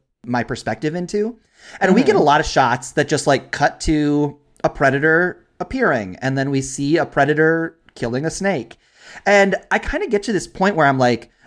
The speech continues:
Speaker 1: I know the predator's there, and it almost makes it less scary if we're, like, being asked to almost take into account, like, the predator's point of view, where I think it would be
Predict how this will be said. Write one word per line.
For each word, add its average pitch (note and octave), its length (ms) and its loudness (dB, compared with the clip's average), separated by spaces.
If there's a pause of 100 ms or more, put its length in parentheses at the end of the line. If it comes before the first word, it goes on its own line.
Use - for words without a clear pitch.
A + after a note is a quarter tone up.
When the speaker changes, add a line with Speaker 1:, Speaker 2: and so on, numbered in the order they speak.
(160)
Speaker 1:
I G3+ 100 4
know A#3+ 240 4
the - 80 -2
predator's C#3+ 560 0
there, G#2+ 300 0
and A#2+ 100 -2
it B2 80 -6
almost B3 320 0
makes F3+ 220 -2
it A#2+ 100 -2
less A#2+ 260 -2
scary G2+ 480 -6
if A2 140 -8
we're, A#2 160 -2
like, G#2+ 440 -4
being C3 260 -2
asked B2 440 -4
to B2+ 460 0
almost C#4 300 0
take E3 200 0
into D#3+ 280 0
account, C3+ 400 0
like, A#2 260 0
the B2 80 -2
predator's C#3+ 540 -2
point F3+ 260 -4
of E3 60 0
view, G3 480 -2 (400)
where G3 280 2
I A#3+ 180 0
think F4 180 -6
it F#3 80 0
would D3 100 0
be C3+ 240 -4